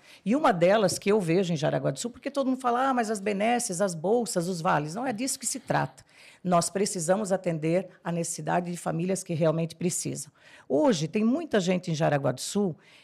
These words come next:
que tem problemas de pagar aluguel. Ou ela resolve pagar o aluguel, ou ela come. Porque a cidade cresce, o acompanhamento vem vindo e essas famílias muitas vezes não têm essa estrutura.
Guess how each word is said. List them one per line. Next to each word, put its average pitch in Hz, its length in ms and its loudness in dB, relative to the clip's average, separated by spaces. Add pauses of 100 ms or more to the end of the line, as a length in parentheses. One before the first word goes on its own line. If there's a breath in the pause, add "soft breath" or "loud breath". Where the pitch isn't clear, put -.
que 190 120 -6
tem 269 180 0
problemas 254 680 2
de 233 80 -4
pagar 269 340 2
aluguel. 208 400 2
Ou 220 160 4
ela 262 200 4
resolve 180 420 2
pagar 180 240 2
o 185 40 4
aluguel, 240 440 2
ou 294 100 4
ela 294 160 2
come. 151 480 2 (280 soft breath)
Porque 277 180 0
a 247 40 4
cidade 180 420 0
cresce, 190 520 0
o 240 60 2
acompanhamento 160 760 0
vem 160 200 0
vindo 208 280 -2
e 277 60 0
essas 254 300 0
famílias 214 360 -2
muitas 226 300 -2
vezes 202 140 -2
não 214 100 -2
têm 208 140 -4
essa 214 160 -4
estrutura. 214 520 -2